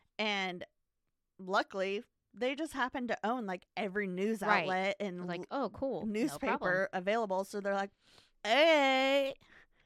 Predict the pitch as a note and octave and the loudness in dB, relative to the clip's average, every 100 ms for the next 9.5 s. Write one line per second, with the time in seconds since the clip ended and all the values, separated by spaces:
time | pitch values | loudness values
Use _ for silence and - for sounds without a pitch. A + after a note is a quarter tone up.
0 | _ _ _ _ _ - A#3+ A#3 A3 G#3 | _ _ _ _ _ 4 6 8 6 2
1 | F#3+ - _ - B3 B3 A#3+ B3+ C#4 F#4+ | 0 -8 _ -2 2 4 2 2 4 4
2 | G4 D4 A3+ - C4+ C4 B3+ - G#3 F#3 | 4 2 -2 -2 -8 -6 -8 -8 -6 -6
3 | F#3+ F#3+ - G3+ F3+ F#3 F#3+ - - G3 | -6 -10 -8 -2 -2 -2 -6 -8 -8 -8
4 | F3+ F3 F3 F3+ F3+ - F3+ - E3 D#3 | -6 -8 -10 -10 -10 -10 -14 -14 -16 -14
5 | F3+ E3+ G2+ - - - - G3+ - F3+ | -14 -14 -14 -16 -16 -16 -14 -14 -10 -12
6 | F3 - E3 E3 - - G#3+ - - F3+ | -12 -12 -12 -14 -20 -14 -12 -14 -16 -16
7 | G#3+ - D#3 E3 F3+ F3+ D#3+ E3 _ _ | -16 -16 -16 -12 -12 -12 -14 -20 _ _
8 | _ _ _ _ _ _ _ - A3 G3 | _ _ _ _ _ _ _ -6 -4 -2
9 | A3 E3+ D#3+ F3+ G3 | -4 -6 -8 -10 -14